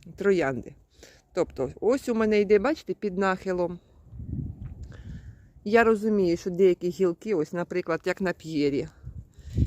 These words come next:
нікуди я її не нахилю, вона товстелезна, вона нічого. Е, такі гілки, щоб нахиляти, потрібно це робити ще влітку, поки вона наростає. Якщо ми цього не зробили,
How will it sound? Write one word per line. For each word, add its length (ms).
нікуди 460
я 160
її 120
не 200
нахилю, 580
вона 240
товстелезна, 840
вона 200
нічого. 560
Е, 160
такі 320
гілки, 400
щоб 220
нахиляти, 640
потрібно 600
це 200
робити 440
ще 360
влітку, 480
поки 300
вона 220
наростає. 800
Якщо 360
ми 120
цього 320
не 220
зробили, 720